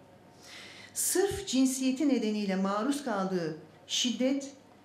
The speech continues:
bir nefret suçuna artık bu toplumda dönüşmüş. Kadına yönelik bu şiddet bir nefret suçuna dönüşmüş. O yüzden kadınlara karşı cinsiyete dayalı şiddet kavramının Türk Ceza Kanunu'na artık girmesi gerekiyor.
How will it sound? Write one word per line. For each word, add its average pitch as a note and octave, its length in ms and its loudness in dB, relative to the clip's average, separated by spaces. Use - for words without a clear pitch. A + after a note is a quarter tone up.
bir C#4 260 4
nefret B3+ 360 0
suçuna G3 360 -2
artık D#3+ 340 -4
bu F#3 60 -4
toplumda D#3+ 480 -4
dönüşmüş. - 640 -6
Kadına A3+ 360 2
yönelik G#3 480 0
bu B3+ 60 0
şiddet A3+ 600 -2
bir F#3+ 160 2
nefret G3+ 360 -2
suçuna C#3+ 320 -6
dönüşmüş. C3+ 640 -10
O C#4+ 100 4
yüzden A3+ 440 2
kadınlara C4+ 520 2
karşı G#3+ 400 -4
cinsiyete A#3 600 0
dayalı G#3+ 280 2
şiddet B3 440 0
kavramının G3 640 0
Türk - 220 -4
Ceza A#3+ 380 0
Kanunu'na G3+ 400 -2
artık F#3+ 340 -4
girmesi F3+ 380 -2
gerekiyor. - 460 -4